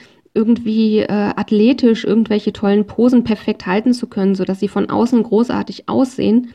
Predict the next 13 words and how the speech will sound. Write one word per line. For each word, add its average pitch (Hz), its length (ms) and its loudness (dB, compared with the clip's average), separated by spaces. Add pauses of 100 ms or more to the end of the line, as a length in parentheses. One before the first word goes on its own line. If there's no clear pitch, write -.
(440)
sondern 233 200 2
letztlich 247 320 0
sollte 240 200 0
es 240 80 -10
darum 233 280 0
gehen, 233 420 0 (300)
dass 226 220 -4
man 226 180 2
den 226 180 0
Körper 240 540 0
und 226 180 2
den 220 160 2
Geist 220 580 -2